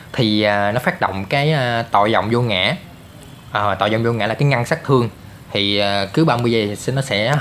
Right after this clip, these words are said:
hồi lại cái chiêu này một lần. Tức là trong vòng, ví dụ lần đầu tiên nó, nó dưới, à, còn một nửa cái máu thì nó sẽ chín mươi phần trăm cỡ nào cũng phát động ra hết, chín mươi phần trăm cỡ nào nó cũng văng ra được cái,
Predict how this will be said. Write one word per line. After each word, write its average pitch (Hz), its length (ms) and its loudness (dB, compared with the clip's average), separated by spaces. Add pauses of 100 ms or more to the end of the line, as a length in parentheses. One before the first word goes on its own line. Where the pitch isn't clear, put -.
hồi 101 200 2
lại 95 100 -2
cái - 180 -4
chiêu 113 100 -2
này 101 80 -4
một 95 220 -6
lần. 92 160 -2 (640)
Tức - 300 0
là 95 320 0
trong 120 280 -2
vòng, 98 360 -2 (960)
ví 190 100 6
dụ 104 200 4
lần 107 260 2
đầu 101 180 0
tiên 123 280 2
nó, 131 120 2
nó 147 160 4
dưới, 151 420 4
à, 117 440 0
còn 107 140 -2
một 98 160 -2
nửa 113 160 2
cái 143 100 0
máu 123 280 0
thì 104 80 0
nó 117 80 -2
sẽ 110 180 -4 (420)
chín 185 140 4
mươi 196 120 4
phần 120 140 0
trăm 127 160 2
cỡ 160 100 0
nào 127 120 2
cũng 131 120 -2
phát 185 180 -2
động 113 180 -2
ra 120 100 2
hết, 151 220 0
chín 156 160 2
mươi 170 100 4
phần 113 140 -2
trăm 117 180 0
cỡ 131 100 0
nào 131 120 0
nó 117 100 0
cũng 127 160 -4
văng 120 200 2
ra 117 80 2
được 113 140 -2
cái, 135 120 0